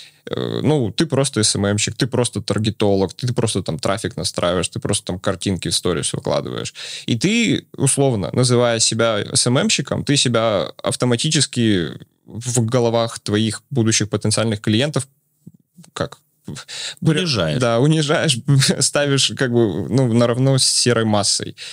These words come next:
Speaker 1: А людям не важно, там, С М М-щик, ты таргетолог, людям важен результат.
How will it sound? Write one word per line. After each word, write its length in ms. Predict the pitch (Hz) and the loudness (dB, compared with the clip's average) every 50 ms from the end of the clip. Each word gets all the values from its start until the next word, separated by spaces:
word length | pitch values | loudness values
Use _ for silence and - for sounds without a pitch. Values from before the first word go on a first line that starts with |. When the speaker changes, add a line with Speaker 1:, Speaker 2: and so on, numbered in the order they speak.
| - - - - - _ _ - - | -14 -16 -18 -20 -20 _ _ -14 -6
Speaker 1:
А 280 | - - 107 104 95 92 | -4 -2 0 0 2 2
людям 460 | 127 151 202 202 190 170 143 135 123 | 4 4 4 4 2 2 2 4 4
не 120 | 139 151 139 | 4 4 4
важно, 340 | 147 147 151 143 135 117 | 2 2 2 0 0 0
там, 180 | 107 - 104 101 | 0 2 2 2
С 100 | - - | 2 2
М 100 | 110 113 | 2 2
М-щик, 260 | 127 139 135 - 120 - | 2 2 2 0 0 -2
ты 100 | 117 101 | -2 0
таргетолог, 600 | - 110 104 104 107 107 127 135 135 120 107 117 | 0 0 2 0 0 2 2 2 2 2 2 0
людям 320 | 135 151 143 127 113 - | 0 2 2 2 2 2
важен 400 | - - 120 127 135 127 117 113 | 2 2 2 2 2 2 2 2
результат. 640 | 117 123 117 123 127 123 - 120 110 95 85 - - | 2 4 4 2 2 2 2 0 0 0 -2 -4 -10